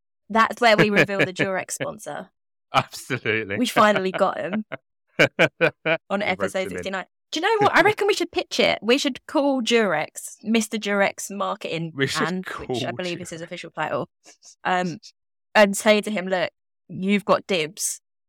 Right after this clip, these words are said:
Speaker 1: on sponsoring our sixty-ninth episode. You know you want it." So,
Speaker 2: <laughs>
Speaker 1: or even they, I can't even help it. They just come out my mouth.
Speaker 2: Yeah, let me, um, I've got Mister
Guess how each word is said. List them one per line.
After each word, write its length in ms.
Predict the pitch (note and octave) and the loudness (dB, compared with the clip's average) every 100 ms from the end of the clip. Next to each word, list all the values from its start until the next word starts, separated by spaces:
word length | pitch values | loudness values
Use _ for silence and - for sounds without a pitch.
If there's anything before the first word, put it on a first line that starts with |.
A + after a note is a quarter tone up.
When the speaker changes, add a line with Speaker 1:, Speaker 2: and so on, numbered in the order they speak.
| - | -2
Speaker 1:
on 180 | F3+ F#3 | 0 0
sponsoring 640 | - F3+ E3 - E3 D#3+ | 0 0 0 -4 -6 -4
our 80 | E3 | -6
sixty-ninth 600 | - - - D#3+ D#3+ D#3 - | -6 -10 -10 -10 -8 -8 -10
episode. 500 | - E3 D#3 D3+ D#3+ | -10 -10 -8 -8 -10
You 80 | E3+ | -10
know 140 | E3+ | -8
you 200 | F3+ F#3+ | -6 -8
want 180 | E3 D#3+ | -8 -8
it." 180 | C#3+ - _ _ _ _ | -8 -12 _ _ _ _
So, 280 | - E3 D#3+ D#3+ E3 | 0 2 4 4 6
Speaker 2:
<laughs> 200 | E3+ - | 4 4
Speaker 1:
or 100 | D3 - D3+ - | 2 0 -6 -2
even 220 | C4 A3+ | -2 -2
they, 160 | G3+ A#3 | -2 -4
I 60 | C4 | -4
can't 240 | - F#4 | 0 0
even 140 | B3+ | 0
help 280 | G3 A#3 - | 4 4 4
it. 200 | B3+ E3 - | 4 4 4
They 80 | G#3 | 4
just 140 | C4 | 2
come 160 | - A#3 | 0 2
out 120 | F#3 | 2
my 100 | D#3+ | 4
mouth. 280 | F3+ G3 A#3 - _ _ | 4 4 2 -4 _ _
Speaker 2:
Yeah, 220 | F#2+ F#2 | -2 0
let 200 | G2 A2 | 0 -2
me, 220 | A2+ G#2 | -2 -2
um, 340 | G2 F#2 F#2+ G2+ | 0 0 -4 -6
I've 160 | G2+ F#2+ | -6 -2
got 240 | G#2+ F#2+ | -2 -2
Mister 380 | A2 G#2 - | -8 -10 -10